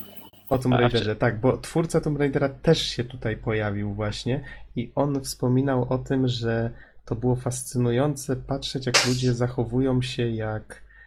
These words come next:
Speaker 1: y, jakby kontrolowali pacynkę, że oni nie, nie u-,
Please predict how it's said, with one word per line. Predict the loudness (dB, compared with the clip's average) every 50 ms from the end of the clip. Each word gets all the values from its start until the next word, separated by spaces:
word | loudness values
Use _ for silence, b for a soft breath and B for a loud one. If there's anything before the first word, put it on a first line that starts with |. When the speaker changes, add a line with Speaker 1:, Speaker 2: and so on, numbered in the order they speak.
| b b b -6 -4
Speaker 1:
y, | -4 -2 -2 -2 -2 -4 -4 -6 -10 _ _ _ _ _ -4
jakby | -4 -2 -2 -2 -4
kontrolowali | 0 0 0 2 2 2 2 2 4 4 4 4 2
pacynkę, | 2 0 -2 -2 0 2 4 6 6 6 4 0 -4 -4 -4 -2
że | 0 0 0
oni | 2 2 2 0 0 0
nie, | 0 2 2 2 0
nie | 0 0 2 2 2 2 2 0
u-, | -2 -4 -4 -2 -2 -2 -2 -2 -2 -4 -6